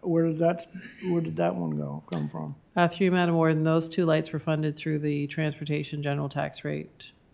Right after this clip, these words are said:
Speaker 2: budget because for the same reasons as your discussion earlier, there is no area rate to fund those lights.
Speaker 1: So I guess what would be the difference in the cost? Uh, roughly, if you could remember.
Speaker 2: I don't remember those two being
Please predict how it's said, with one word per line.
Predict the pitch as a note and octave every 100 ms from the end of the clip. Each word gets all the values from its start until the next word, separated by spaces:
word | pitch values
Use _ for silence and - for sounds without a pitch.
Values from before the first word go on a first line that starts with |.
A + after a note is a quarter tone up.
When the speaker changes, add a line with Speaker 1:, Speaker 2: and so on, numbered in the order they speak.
| - -
Speaker 2:
budget | D3 C#3+ C3+
because | D3 - D3+ C#3+
for | C#3+ D#3
the | D3
same | C#3+ C#3
reasons | C#3 C#3 C#3 C#3
as | C#3+
your | D#3
discussion | D#3 - D#3 - E3+
earlier, | D#3+ D3+ C#3 D3+ - - - _
there | F3
is | D#3 D3
no | D3
area | C#3+ C#3+ D3 C#3
rate | D3 D3 -
to | C#3+
fund | D3 C#3+
those | C#3+ C#3+
lights. | C#3+ D3 E3 - - _ _ _ _ _ _ _ _ _ _ _ _
Speaker 1:
So | - F3 E3+ E3 - -
I | F3+
guess | F3 F3+ -
what | F3+
would | E3+ E3+
be | E3 E3
the | D#3
difference | D3+ E3+ E3 E3+ D3
in | E3
the | D#3
cost? | D3+ E3+ E3 C#3+ - - _ _ _ _ - - _ _ - -
Uh, |
roughly, | G3+ G#3 F#3+ F3 D3 E3
if | D#3+
you | F#3 E3+
could | E3+
remember. | E3 E3 D3 C#3 - _ -
Speaker 2:
I | F3+
don't | F#3+ A3
remember | G#3+ F#3+ F#3 F#3 F3
those | E3 E3 E3
two | - F3 E3+ E3
being | D#3+ D#3+ D#3 D#3